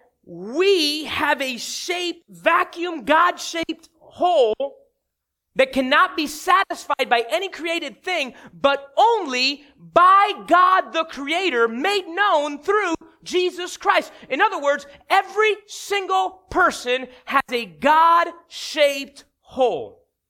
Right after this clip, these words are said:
in their heart. And we have been trying to fill these holes, cover these holes, with different things. Now, if you go with me to Genesis chapter three, we're gonna start in Genesis chapter three this morning.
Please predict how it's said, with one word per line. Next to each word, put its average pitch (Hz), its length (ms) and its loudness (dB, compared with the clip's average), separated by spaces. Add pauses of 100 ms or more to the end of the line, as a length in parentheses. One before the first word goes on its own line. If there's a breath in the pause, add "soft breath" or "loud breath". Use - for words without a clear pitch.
in 202 160 -6
their 180 140 -4
heart. 143 260 -10 (2500)
And 233 180 -6
we 320 380 0
have 277 160 -4
been 262 140 -6
trying 320 260 -2
to 277 80 -2
fill 415 420 -4
these 294 260 -10
holes, 190 680 -8 (1400)
cover - 460 0
these 226 260 -10
holes, 165 640 -8 (840)
with 214 160 -8
different 220 340 -8
things. - 220 -16
Now, 196 80 -4
if - 240 -12
you 190 80 -18
go 370 140 2
with 427 100 0
me 320 100 -12
to 262 80 -6
Genesis 269 480 -8
chapter 226 380 -8
three, 175 320 -12
we're 151 80 -14
gonna 180 100 -10
start 214 180 -6
in 180 100 -14
Genesis 226 380 -8
chapter 240 320 -10
three 214 220 -18
this 151 240 -18
morning. 123 260 -18